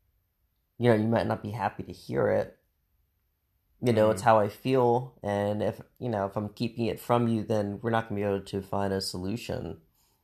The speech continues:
Speaker 1: But money is a very im-,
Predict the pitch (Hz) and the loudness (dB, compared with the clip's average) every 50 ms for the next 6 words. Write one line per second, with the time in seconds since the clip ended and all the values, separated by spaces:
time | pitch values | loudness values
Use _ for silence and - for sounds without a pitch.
0 | _ _ _ _ _ _ _ _ _ _ _ _ _ _ _ _ _ _ _ _ | _ _ _ _ _ _ _ _ _ _ _ _ _ _ _ _ _ _ _ _
1 | _ _ _ _ _ _ _ _ - _ _ - - _ _ _ - 123 120 113 | _ _ _ _ _ _ _ _ -20 _ _ -20 -20 _ _ _ 4 4 4 4
2 | - - - - 120 110 113 120 131 151 147 135 123 117 110 117 113 110 107 104 | 2 -6 -8 -4 0 2 4 4 4 4 2 2 2 2 2 2 0 2 0 -2
3 | 104 - _ _ _ _ _ _ _ _ _ _ _ _ _ _ _ _ _ _ | -4 -8 _ _ _ _ _ _ _ _ _ _ _ _ _ _ _ _ _ _
4 | _ _ _ _ _ _ _ _ _ _ _ _ _ _ _ _ _ _ _ - | _ _ _ _ _ _ _ _ _ _ _ _ _ _ _ _ _ _ _ -12
5 | 131 117 151 151 156 156 147 147 143 139 - - - 69 78 | -2 2 4 4 6 6 4 4 2 0 -2 -6 -10 -16 -18